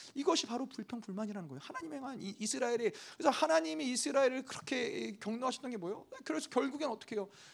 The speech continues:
결국엔 이스라엘은 하나님의 왕됨을 거부하고 인간의 왕을 삼는 거예요. 우리 안에서도 이 불평과 불만이 무서운 게 그런 거예요. 아, 하나님, 그러니까 뭐 우리가 하나님이라고 얘기하지 않아도 "아, 내 인생은 왜 이래? 아, 내 인생은 왜 이렇게 힘들어? 내 인생은 왜 이렇게 되는 게 없어?"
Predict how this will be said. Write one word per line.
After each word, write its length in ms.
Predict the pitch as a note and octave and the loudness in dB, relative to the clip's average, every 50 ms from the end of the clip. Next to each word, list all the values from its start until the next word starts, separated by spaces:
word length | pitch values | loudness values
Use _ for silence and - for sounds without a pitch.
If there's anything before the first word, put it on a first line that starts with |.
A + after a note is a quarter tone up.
| - - | -10 -2
결국엔 360 | - D#4+ E4+ C#4 E4+ F4 C#4 | 0 2 2 2 2 0 0
이스라엘은 580 | A#3 - D4+ C#4+ C#4 C4+ D#4 D#4 D4+ C#4 A#3 | 0 0 2 4 4 4 4 2 0 0 -2
하나님의 520 | F#3+ - C#4 D4 D4 D4 C#4+ C#4+ C4+ C4 G#3 | -4 -4 -2 0 0 0 0 -2 -2 0 0
왕됨을 500 | F3 F#3 G#3 A3+ G#3+ B3 B3 B3+ C4 B3+ | 0 0 0 -2 -2 -4 -4 -4 -4 -6
거부하고 680 | - - E3+ F3 G#3 A3 A3 G3+ G3 A3 D#4 E4+ - _ - | -6 -6 -6 -2 0 0 0 0 0 -2 -6 -10 -10 _ -14
인간의 360 | A#3 C4+ D#4+ D4 E4 D#4 C#4 | -14 -12 -8 -8 -6 -6 -4
왕을 380 | G#3+ F#3 F#3 G#3+ B3+ C4+ - | -4 -4 -6 -6 -6 -8 -8
삼는 280 | - - C4+ E4+ F4+ E4+ | -8 -8 -8 -8 -8 -6
거예요. 300 | G#3+ D3 B2+ A#2+ A#2 B2 - _ _ _ _ - - _ - - - - - - | -6 -6 -8 -8 -10 -14 -18 _ _ _ _ -20 -20 _ -20 -20 -20 -20 -20 -14
우리 180 | - - C#4+ D#4 | -10 -4 -2 0
안에서도 340 | D4+ C#4 C#4 A#3 C4 A3 B3+ | 0 0 0 -2 -2 -2 -2
이 100 | B3 A3 | -4 -4
불평과 480 | - - A#3+ G#3+ - C#4+ C#4+ A#3+ B3+ | -6 -6 -8 -4 -2 -2 0 2 0
불만이 360 | A#3+ - A#3 A3 A#3 A#3 A3+ G3 | 0 2 2 2 2 2 2 0
무서운 320 | E3 F3+ F#3 - A3+ A3 | -4 -4 -4 -4 -4 -4
게 80 | G#3 G#3 | -4 -6
그런 240 | - - B3 C4+ | -8 -6 -6 -4
거예요. 340 | A3+ E3+ C#3 C3+ C#3 D3 D#3 E3+ | -4 -4 -4 -4 -6 -10 -12 -10
아, 260 | G#3 A#3 A#3+ G#3 G3 - - B3+ B3 A#3 G#3+ | -8 -8 -8 -8 -10 -14 -16 -16 -14 -14 -10
하나님, 320 | C4+ C#4+ D4 D4+ C#4+ B3 | -10 -8 -8 -8 -10 -10
그러니까 320 | F#3+ F#3+ G3+ A3+ F3 E3+ E3+ | -8 -6 -6 -6 -6 -6 -6
뭐 200 | D#3 D#3 C3+ - - - - - - - - | -4 -4 -4 -4 -8 -16 -18 -20 -20 -16 -10
우리가 220 | F#3 F#3+ G#3+ G#3+ | -6 -2 0 0
하나님이라고 840 | E3+ - - D#4 D#4+ E4 D#4+ D#4+ D#4 D4 C#4+ C#4+ C4 B3+ A#3+ A#3+ G#3 | 2 2 2 2 4 2 2 2 0 -4 0 2 4 4 4 6 4
얘기하지 380 | F#3+ G3+ G3 A#3 G3+ E3+ - F#3+ | 4 4 4 2 2 2 0 -4
않아도 260 | D#3 C#3+ C#3+ D3+ D3+ - | -6 -6 -10 -12 -12 -10
"아, 80 | - | -6
내 140 | B3 G3+ A3+ | -2 -2 -2
인생은 360 | C4+ D4 C4+ D#4 D4+ D4 C4 | -2 -2 -4 -6 -6 -4 -2
왜 140 | G3+ G#3+ A#3 | 0 0 0
이래? 280 | B3+ A3+ A#3+ B3 A3+ A3+ - _ | 0 -2 -6 -8 -8 -12 -12 _
아, 100 | - C4 | -10 -6
내 160 | A3+ A3+ B3+ | -4 -2 -2
인생은 260 | C4+ C4+ C4 D4 B3 | -2 -2 -2 -2 -2
왜 80 | G#3 B3+ | -2 -2
이렇게 160 | D4 - - A#3+ | -2 -4 -6 -10
힘들어? 400 | C4 F4 E4+ E4 - A3+ G3+ - - - - - | -10 -8 -8 -4 -4 -2 -4 -4 -8 -14 -8 -2
내 120 | F#3+ C4 | 0 0
인생은 280 | D4+ D4 C4 D4+ C#4+ B3+ | 2 4 4 4 4 2
왜 40 | |
이렇게 140 | A#3+ - B3 | 2 0 -2
되는 280 | - - A3 A#3+ B3+ C4 | 0 0 0 0 2 2
게 60 | A#3 | 0
없어?" 420 | G3+ F3 - - - A3+ E3+ - | 0 0 -2 -2 -2 -2 -2 -4